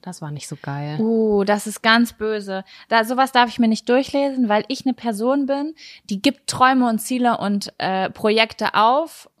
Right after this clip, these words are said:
Speaker 2: weil jemand sie kritisiert. So jemand
Speaker 1: Aber
Speaker 2: bin ich.
Speaker 1: Ja, aber das macht halt auch gar keinen Sinn, weil es können ja tausend positive Sachen sein und dann kommt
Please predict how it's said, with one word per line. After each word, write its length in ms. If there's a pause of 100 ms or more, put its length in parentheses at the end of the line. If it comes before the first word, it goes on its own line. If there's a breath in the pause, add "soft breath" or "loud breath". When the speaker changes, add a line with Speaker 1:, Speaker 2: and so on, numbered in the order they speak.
(120)
Speaker 2:
weil 340
jemand 500 (500)
sie 300 (160)
kritisiert. 640 (360)
So 220
jemand 340
Speaker 1:
Aber 120
Speaker 2:
bin 120
ich. 180 (300)
Speaker 1:
Ja, 120
aber 80
das 200
macht 160
halt 180
auch 140
gar 140
keinen 180
Sinn, 120
weil 80
es 80
können 160
ja 80
tausend 720
positive 640
Sachen 340
sein 220
und 80
dann 100
kommt 180